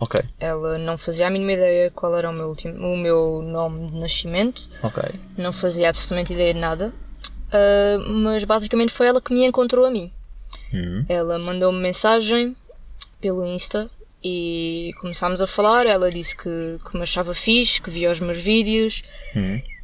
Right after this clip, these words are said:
Speaker 2: e que, hum, e que queria, queria ser, eh, minha amiga. Epá, começámos a falar, começámos a falar dia,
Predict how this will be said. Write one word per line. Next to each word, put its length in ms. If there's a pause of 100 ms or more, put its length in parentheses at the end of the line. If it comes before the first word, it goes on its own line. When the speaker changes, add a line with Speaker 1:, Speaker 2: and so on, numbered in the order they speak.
(120)
Speaker 2:
e 180
que, 220 (280)
hum, 560 (1160)
e 100
que 240
queria, 580
queria 180
ser, 260
eh, 460 (300)
minha 180
amiga. 340 (800)
Epá, 420 (240)
começámos 440
a 40
falar, 420
começámos 340
a 40
falar 180
dia, 240